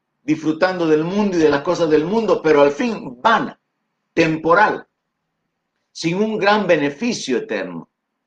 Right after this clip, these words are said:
sin un propósito. Entonces, la palabra de Dios nos habla de una vida vana, la vida natural, la vida temporal. Pero se, se nos habla también de andar en vida nueva. Se nos habla también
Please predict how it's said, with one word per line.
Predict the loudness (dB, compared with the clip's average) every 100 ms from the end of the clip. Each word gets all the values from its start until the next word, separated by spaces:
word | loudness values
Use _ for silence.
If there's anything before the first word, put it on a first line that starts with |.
| _ -6
sin | -2 0
un | 0 0
propósito. | -4 -2 -4 -6 -16 _ _ _ _ _ _ _ _ -10
Entonces, | -6 0 0 2
la | 0 0
palabra | 0 2 4 4 4
de | 2
Dios | 0 -4
nos | -6 -6
habla | 0 4 4 4 0
de | 0
una | 0 0 0
vida | 0 2 0 -2 -14 _ 2
vana, | 2 2 -4 -14 _ _ _ _ _ -12
la | -6
vida | -4 -2
natural, | -2 -4 -6 -8 -12 _ _ _ _ _
la | -8 -4
vida | -2 -4
temporal. | -6 -10 -10 -12 -14 _ -20 0
Pero | 2 2
se, | 0 -12
se | -4 -4
nos | -2 0
habla | 2 2 0
también | -2 0 2
de | 0
andar | 4 4
en | 4 0
vida | -2 2 2
nueva. | 2 -6 -6 -6 -4 -6 -8 -14 _ _ _ _ _ _ _ _ _ _ _ _
Se | -2
nos | -2 0
habla | 2 4 2
también | 2 -2 -2 -2 -2 -6